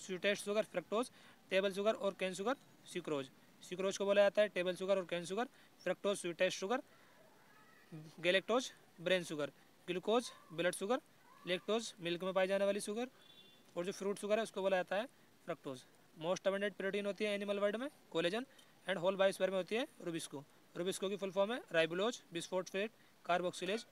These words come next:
oxygenase। Most abundant protein in animal world collagen and whole biosphere rubisco। आर्थ्रोपोड का जो एक्सोस्केलेटन है ये बना होता है polysaccharide का। Exoskeleton of arthropod are made of polysaccharide chitin।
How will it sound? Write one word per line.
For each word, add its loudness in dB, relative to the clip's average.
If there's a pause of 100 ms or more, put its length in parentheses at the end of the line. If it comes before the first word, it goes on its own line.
(100)
oxygenase। -6 (920)
Most 0
abundant -4
protein -2
in -10
animal -4
world 0
collagen 0 (340)
and -4
whole 2
biosphere 2 (280)
rubisco। -2 (2250)
आर्थ्रोपोड 2
का 0
जो 2
एक्सोस्केलेटन 0
है -4 (120)
ये 0
बना 4
होता 4
है 6
polysaccharide 2
का। -2 (2500)
Exoskeleton 0
of 4
arthropod -2 (140)
are 2
made 4
of -10
polysaccharide 0
chitin। 0